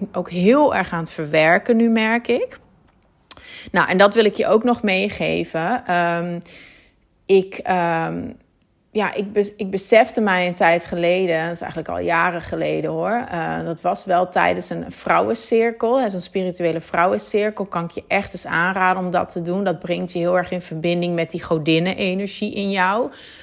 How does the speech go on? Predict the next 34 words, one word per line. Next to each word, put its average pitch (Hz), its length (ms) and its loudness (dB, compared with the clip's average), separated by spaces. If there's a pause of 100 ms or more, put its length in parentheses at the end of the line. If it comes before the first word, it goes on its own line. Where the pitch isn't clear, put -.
(140)
Dat 170 80 -8
is 160 100 -8
weer 170 120 0
een 160 120 -6
andere 185 420 -2
vrouwelijke 175 480 0
energie 165 440 -4
die 170 180 -2
in 170 100 -6
jou 165 260 0
schuilt, 160 340 -4
wat - 120 -10
alles - 320 -4
te - 80 -8
maken 160 380 -4
heeft 156 140 -4
met 165 160 -6
je 170 80 -6
intuïtie 170 840 -2
en 165 140 -4
met 160 240 -6
je 170 320 -2
spiritualiteit. 175 1300 -4 (560)
En, 180 420 2
ehm, 175 520 -4
dat 180 180 -2
samen 202 460 2
zijn 180 300 -2
van, 170 300 -6
van 170 360 -6 (200)
al 185 220 6
dat, 170 300 2
ja, 165 220 -2 (320)
g-, - 220 -6